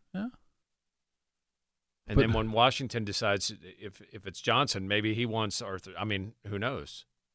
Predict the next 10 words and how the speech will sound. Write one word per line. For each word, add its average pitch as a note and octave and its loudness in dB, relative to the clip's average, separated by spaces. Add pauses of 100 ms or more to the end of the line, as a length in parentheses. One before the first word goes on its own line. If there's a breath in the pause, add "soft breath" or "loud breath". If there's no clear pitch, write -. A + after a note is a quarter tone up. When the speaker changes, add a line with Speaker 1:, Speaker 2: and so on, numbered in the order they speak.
(440)
Speaker 1:
Yeah, G3+ 2 (320)
you're E3 4
right. E3+ 4
I A#2+ 2
mean, C3+ 8
it's C3 2
possible, D3+ 2
but G#2+ 2
I A#2+ 4
wouldn't G#2+ 4